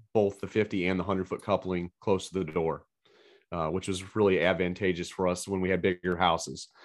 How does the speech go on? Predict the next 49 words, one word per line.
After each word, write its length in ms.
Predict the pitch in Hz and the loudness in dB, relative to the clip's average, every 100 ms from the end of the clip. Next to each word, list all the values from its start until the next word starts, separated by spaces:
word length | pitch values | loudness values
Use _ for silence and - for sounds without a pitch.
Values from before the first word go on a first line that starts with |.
| - _ | -20 _
um, 320 | 87 82 78 104 | -6 -6 -6 -4
which 400 | 107 101 - - - | -4 -4 -8 -14 -4
kinda, 340 | 123 107 87 - - - - _ _ - _ | 0 2 2 0 -18 -20 -20 _ _ -20 _
like 140 | 123 | 2
I 40 | 117 | 4
said, 260 | 139 135 | 6 6
man, 160 | 107 110 | 6 2
it 60 | 104 | 0
took 120 | 120 | 0
a 40 | |
life 280 | 104 110 110 | 4 4 2
of 80 | 98 | -8
its 140 | 95 | -2
own. 440 | 110 113 110 104 98 - 104 | 0 2 2 -2 -6 -12 -8
Uh, 320 | 92 90 85 92 | -4 -4 -6 -6
the 80 | 98 | 0
guys 340 | 107 113 101 | 4 4 4
really 220 | 110 104 | 4 4
seemed 220 | 101 107 | 2 -2
to 40 | 95 | 0
like 300 | 92 95 98 | 2 2 0
it. 160 | 95 - | -4 -4
Um, 440 | 107 90 87 82 92 _ _ 175 | -8 -4 -4 -6 -10 _ _ -8
uh, 280 | 85 78 82 - _ | -6 -6 -10 -18 _
but 160 | 104 95 | 0 2
it's, 220 | 110 113 | 0 0
it's 180 | 120 131 | 0 0
a 60 | |
very 240 | 120 120 113 | 4 6 6
versatile 400 | 107 104 107 101 | 4 2 -2 2
load, 240 | 101 101 | 2 2
and 100 | 98 | 0
it 60 | 98 | -2
was 120 | 90 | -4
kinda 320 | 113 101 90 | -4 -2 -4
discovered 520 | 82 - 110 95 98 | -6 -2 0 2 4
out 120 | 85 | 4
of 100 | 90 | 2
frustration 600 | - 95 - 95 90 90 | 2 0 2 0 0 -4
with 180 | 90 87 | -2 -2
not 220 | 95 92 | 0 0
being 140 | 92 95 | 2 0
able 140 | 87 | 0
to 60 | 90 | -2
get 120 | 92 | -4
the 80 | 90 | 0
modified 400 | 87 87 92 85 | 0 0 0 -2
Minuteman 480 | 87 90 80 85 | 0 -2 -4 -4
to, 100 | 82 | -6